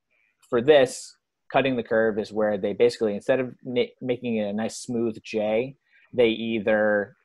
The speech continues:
keep that line straight and cut over, or basically their curve doesn't even start. So it literally could just be,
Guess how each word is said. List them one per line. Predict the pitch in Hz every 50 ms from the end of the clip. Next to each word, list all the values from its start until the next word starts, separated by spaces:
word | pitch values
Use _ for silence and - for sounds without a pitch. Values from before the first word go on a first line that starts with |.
| _ _
keep | - 151 151 -
that | - 139 131 127 123 - - _ -
line | - 120 117 113 117 117 113 117 113
straight | - - - - 160 151 170 175 170 - _ _ _ _ -
and | - 104 104 -
cut | - 135 131 127
over, | 127 131 131 131 143 143 143 165 - _ _ - - - - _ _
or | - 127 120 117 117 117 117 113 110 107 107 - - - -
basically | - 135 135 127 - 123 123 117 113 110 113
their | 110 107 107 110 107 107 107 104 104 104 98 98 104 _ _ _ _ _ _ _ _ _ _ _ _ -
curve | - 156 139 131 117 113
doesn't | 127 117 107 117 113
even | 113 87 87
start. | - - - - - - 98 87 69 - _ _ _ _ _ _ _ _ _
So | - - 123 110 110 104 98 92 -
it | - 113 107
literally | 113 123 135 131 131 127 120 113
could | - 127 113 107
just | - 113 107 - - 117
be, | 101 113 107 107 104 101 98 98 95 -